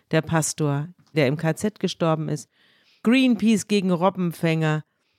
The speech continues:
aber auch MeToo, also dieser Aufstand der Frauen gegen die ständige Unterdrückung und Belästigung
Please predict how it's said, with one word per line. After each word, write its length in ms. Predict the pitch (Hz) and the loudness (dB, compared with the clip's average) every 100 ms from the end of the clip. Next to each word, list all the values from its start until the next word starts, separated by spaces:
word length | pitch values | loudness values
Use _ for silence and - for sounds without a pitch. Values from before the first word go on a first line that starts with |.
| _ _ _ _ _ | _ _ _ _ _
aber 240 | - 160 - | 0 2 4
auch 440 | 147 196 - - | 4 4 2 -4
MeToo, 720 | 175 208 190 - 190 185 247 - _ - | 4 6 4 0 -2 0 -2 -4 _ -2
also 300 | 175 165 170 | 0 2 0
dieser 320 | 156 160 - | 0 0 0
Aufstand 420 | 170 - 175 160 | 0 -2 -2 0
der 100 | 156 | -2
Frauen 520 | - 147 151 185 208 | -4 -2 0 2 0
gegen 260 | 170 156 156 | -2 -2 -2
die 120 | 143 | -4
ständige 800 | 147 - 190 202 202 185 190 - | -4 -2 0 0 0 0 -2 0
Unterdrückung 680 | 180 175 160 160 202 185 160 | -2 0 -2 -4 -4 -4 -4
und 140 | 160 | -4
Belästigung 840 | 160 147 170 - 175 160 165 165 | -2 -2 -4 -6 -6 -4 -4 -4